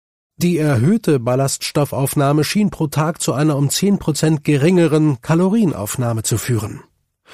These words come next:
Warum bedeuten mehr Ballaststoffe weniger Kalorien? Nun,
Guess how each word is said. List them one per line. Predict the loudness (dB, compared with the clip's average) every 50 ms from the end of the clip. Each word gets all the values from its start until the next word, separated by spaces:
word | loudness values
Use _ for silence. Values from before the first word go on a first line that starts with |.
| -20 -20 -20 -20 -20 -20 -20 -20 _ _ _ _ _ _ -6
Warum | -2 0 0 0 0 0 0 0 2 2 2
bedeuten | 0 0 0 0 0 0 0 0 -2 -2 0
mehr | 0 0 0 0 0 0
Ballaststoffe | 0 -2 -2 0 0 -2 -2 -4 -6 -8 -8 -4 -2 -2 -2 0 0 0 0 0 -4 _ _ _ _ _ _ -4
weniger | 0 2 2 2 2 2 0 0 -2 -4
Kalorien? | -4 -2 -2 -2 -2 -2 0 0 -2 -2 -4 -8 _ _ _ _ _ _ _ _ _ _ _ _ _ 0
Nun, | 2 2 2 0 -4